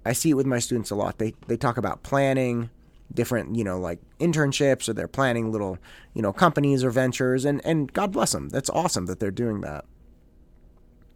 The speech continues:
But every single time, every single time I come back to it and just say, "Look, that's all well and fine,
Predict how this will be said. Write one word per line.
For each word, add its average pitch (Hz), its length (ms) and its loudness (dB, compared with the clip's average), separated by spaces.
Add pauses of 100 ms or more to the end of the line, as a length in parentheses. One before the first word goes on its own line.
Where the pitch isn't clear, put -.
(400)
But 123 200 0
every 156 280 6
single 135 320 2
time, 107 480 -2 (800)
every 135 260 2
single 127 280 0
time 92 340 0
I - 60 -8
come 92 200 -4
back 82 240 -6
to - 100 -10
it - 80 -8
and 92 80 -10
just - 140 -6
say, 92 160 -4
"Look, 98 460 -2 (1160)
that's 135 280 4
all 147 200 8
well 117 260 2
and 98 120 -4
fine, - 460 -8